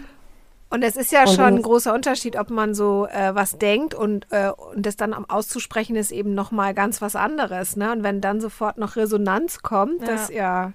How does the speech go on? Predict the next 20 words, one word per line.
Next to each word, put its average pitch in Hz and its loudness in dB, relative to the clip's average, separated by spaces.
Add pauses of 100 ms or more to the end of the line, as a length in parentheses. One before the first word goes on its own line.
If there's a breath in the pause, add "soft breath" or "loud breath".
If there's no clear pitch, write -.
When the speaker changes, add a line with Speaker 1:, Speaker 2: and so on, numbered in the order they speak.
Speaker 1:
das 196 -8
ist - -18 (180)
krass. - -4 (840)
Speaker 2:
Ja, 190 4 (340)
und 190 6
dann 202 2 (220)
war 196 6
das 208 2
auch 196 2
so, 202 2
dass 196 0
ich 196 -2
mir 196 2
da 185 2
dadurch 185 0 (720)
selbst 208 6
mehr 196 4
geglaubt 185 2
hab, 285 -2 (680)
tatsächlich. 226 2